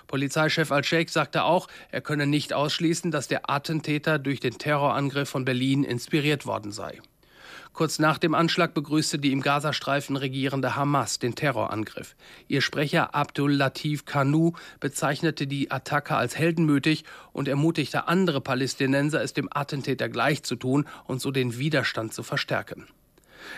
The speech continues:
Im Laufe der Anschlagsserie, die im Herbst zweitausendfünfzehn begonnen hat, sind bislang rund vierzig Israelis getötet worden. Fast zweihundertfünfzig Palästinenser, die meisten von ihnen Attentäter, starben.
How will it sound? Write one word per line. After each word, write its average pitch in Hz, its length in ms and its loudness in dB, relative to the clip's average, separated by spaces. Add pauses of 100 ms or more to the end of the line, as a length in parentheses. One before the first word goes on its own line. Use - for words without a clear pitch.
(160)
Im 131 220 0
Laufe 175 320 4
der 147 100 4
Anschlagsserie, 120 800 0
die 120 100 -2
im 107 100 -2
Herbst 127 380 -2
zweitausendfünfzehn 123 1000 0
begonnen 123 400 4
hat, 143 180 0 (260)
sind 143 220 -2
bislang 151 360 2
rund 135 220 -2
vierzig - 520 -4
Israelis 127 580 -2
getötet 135 460 -4
worden. 90 320 -6 (180)
Fast - 340 -4
zweihundertfünfzig 131 1000 0
Palästinenser, 131 800 2
die 113 100 -2
meisten 127 400 -2
von 117 200 -6
ihnen 113 300 -4
Attentäter, 131 600 -4
starben. 117 540 -4